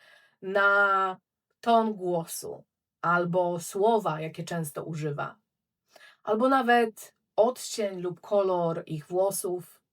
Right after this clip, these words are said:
oczu, albo to, jak się ubrała w ten dzień. Nie śpiesz się do tego, żeby dodać jakiś twój komentarz albo odpowiedź, tylko słuchaj, żeby słuchać,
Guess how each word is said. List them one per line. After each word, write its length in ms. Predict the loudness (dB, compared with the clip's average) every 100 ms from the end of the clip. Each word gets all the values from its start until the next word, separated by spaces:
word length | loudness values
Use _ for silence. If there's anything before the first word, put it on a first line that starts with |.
| -2
oczu, 560 | -2 -2 -4 -4 -4 -10 _ _ _
albo 240 | -2 0 0
to, 140 | 2
jak 200 | 2 0
się 440 | 0 2 4 4 2
ubrała 680 | 0 4 6 6 2 -4 -6 _ _
w 80 | _
ten 240 | -2 0
dzień. 360 | -2 -4 -6 -16 _ _ _ _ _ _ _ -8
Nie 180 | -6
śpiesz 240 | -6 -10 -8
się 160 | -6
do 100 | -6
tego, 400 | -6 -6 -6 -8
żeby 840 | -6 -6 -4 -2 -2 0 -4 -6 -12 -14
dodać 440 | -6 -4 -4 -8
jakiś 240 | -12 -14 -14
twój 200 | -10 -8
komentarz 640 | -6 -4 -4 -4 -8 -8
albo 280 | -8 -6 -8
odpowiedź, 760 | -8 -4 -4 -2 -8 -8 -20 _ _ _ -4
tylko 560 | -4 -2 0 0 -2 -6 _
słuchaj, 880 | -12 -8 -4 -4 -2 -6 -6 -10 -12 -16
żeby 400 | -4 -2 -2 -6
słuchać, 640 | -10 -10 -8 -12 -14 -20